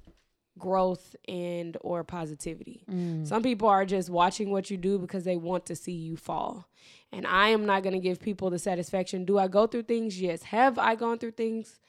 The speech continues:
Speaker 1: Absolutely. And will I continue to go through them? Yes. But I am not willing to put out those things because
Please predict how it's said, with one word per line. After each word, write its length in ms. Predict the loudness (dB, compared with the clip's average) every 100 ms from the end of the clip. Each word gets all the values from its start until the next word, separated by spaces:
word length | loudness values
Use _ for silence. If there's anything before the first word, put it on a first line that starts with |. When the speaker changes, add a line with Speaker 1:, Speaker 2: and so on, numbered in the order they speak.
| _ _ -4
Speaker 1:
Absolutely. 720 | -4 -2 -2 0 2 2 0 -2
And 160 | 0
will 80 | 2
I 80 | 2
continue 460 | -2 -6 -4 -2 0
to 80 |
go 160 | -2 -4
through 200 | -6 -10
them? 320 | -8 -10 -12 -10
Yes. 500 | -4 -4 -4 -14 -20 -20 -20 _
But 120 | -8 0
I 300 | 6 8 10
am 160 | 8 6
not 220 | 2 4
willing 320 | 4 2 0
to 120 | -2
put 220 | -2 0 2
out 440 | 2 2 2 -2 0
those 260 | 2 2
things 340 | 0 -2 -2 -4
because 420 | -8 -6 -4 -6